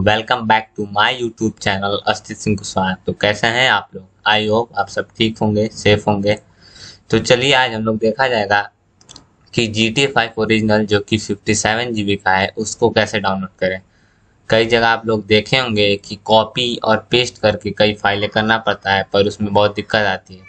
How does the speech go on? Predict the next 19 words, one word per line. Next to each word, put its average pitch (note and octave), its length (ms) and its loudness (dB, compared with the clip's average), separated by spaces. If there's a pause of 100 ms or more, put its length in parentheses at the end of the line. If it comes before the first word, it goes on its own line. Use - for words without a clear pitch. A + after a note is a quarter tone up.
पर A2+ 160 2
मैं A#2 180 -2
इस A#2 220 -8
video A#2 260 4
में A2+ 120 2
आपको G#2 300 -2
बताऊंगा G#2+ 560 -2 (440)
कि F#2+ 60 -10
जी G#2+ 160 0
टी B2 120 2
ए C3 60 4
फ़ाइव A2 280 0
आप G2 200 -2
directly G#2+ 480 0 (120)
बिना A2+ 240 2 (500)
कोई A2+ 240 6 (280)
परेशानी A2 540 0
का G#2 140 -2 (140)
एक C#3 260 0